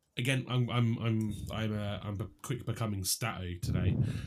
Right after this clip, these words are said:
Um, Matthew Stafford completed ten of eleven passes on play action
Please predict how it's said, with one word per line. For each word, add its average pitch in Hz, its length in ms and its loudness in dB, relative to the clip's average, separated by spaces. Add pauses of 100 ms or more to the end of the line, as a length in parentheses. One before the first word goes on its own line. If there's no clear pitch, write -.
(180)
Um, 98 640 0 (300)
Matthew 127 260 0
Stafford 127 340 -2
completed 101 400 -6
ten 127 400 2
of 117 120 0
eleven 110 460 0
passes 107 400 -4
on 90 100 -4
play 104 180 -6
action 82 420 -8